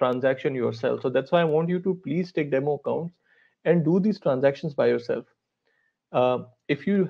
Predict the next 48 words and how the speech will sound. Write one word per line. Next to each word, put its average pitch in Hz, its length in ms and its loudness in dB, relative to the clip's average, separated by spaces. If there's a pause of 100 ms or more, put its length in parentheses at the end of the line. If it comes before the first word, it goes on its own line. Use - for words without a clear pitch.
have 165 240 2
no 151 140 0
one, 175 480 0
uh, 135 300 0 (100)
to 160 120 -2
call 156 280 2
to, 196 240 -6 (180)
uh, 127 160 0
directly, 131 640 -2
my 123 380 -2
email 139 320 0
is 156 180 -4
yogesh 135 340 -2
at - 160 -6
century 131 360 -6
dot 123 180 0 (100)
A - 40 -2
E. 131 320 -2 (460)
Send 175 220 2
me 233 80 8
an 220 60 6
email 151 420 2
and 139 180 0
I'll 131 160 2
be 156 140 0
able 147 260 -2
to, 147 400 2
uh, 120 140 2
send 123 220 -4
you 127 80 0
the 123 80 0
demo 113 280 0
account. 101 260 -12 (840)
But - 180 0
please 165 260 0 (100)
do 156 100 2
the 156 120 2
demo, 135 260 0
take 135 240 -4
the 143 80 4
demo 135 220 2
account 143 260 0
and 160 180 -2
do 190 220 2 (360)
buying 139 400 4
and 143 200 -2
selling. 127 320 0
Now, 175 280 2